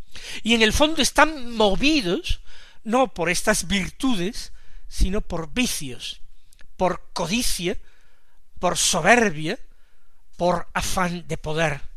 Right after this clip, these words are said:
y de notoriedad. "Este pueblo", dice Dios, "me honra con los labios, pero su corazón está lejos de mí".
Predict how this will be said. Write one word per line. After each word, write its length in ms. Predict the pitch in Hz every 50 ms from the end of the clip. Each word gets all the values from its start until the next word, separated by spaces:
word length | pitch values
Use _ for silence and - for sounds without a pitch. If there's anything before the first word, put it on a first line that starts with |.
| - - - - - - -
y 140 | - 180 139
de 120 | 151 151
notoriedad. 720 | 151 147 - - 147 147 139 135 131 131 123 - - - - - - - - - - - - - - - - - - - -
"Este 280 | 226 - - - 233
pueblo", 480 | - - 202 214 277 285 226 247 240 240
dice 340 | 180 185 175 - - 185 156
Dios, 440 | 151 175 208 226 220 - - - - - - - - - -
"me 160 | 147 143 156
honra 600 | 196 247 262 262 247 214 202 185 175 170 151 -
con 300 | - 240 262 247 214 175
los 220 | 156 - - - 160
labios, 760 | 160 175 202 202 190 151 143 156 147 - - - - - - - - - - - - -
pero 180 | - 175 156 -
su 180 | - 180 -
corazón 480 | - - 156 147 - - 185 170 160 151
está 380 | 135 - - - - 160 139
lejos 560 | 131 131 - 175 190 - - - 127 - - -
de 120 | - -
mí". 140 | - -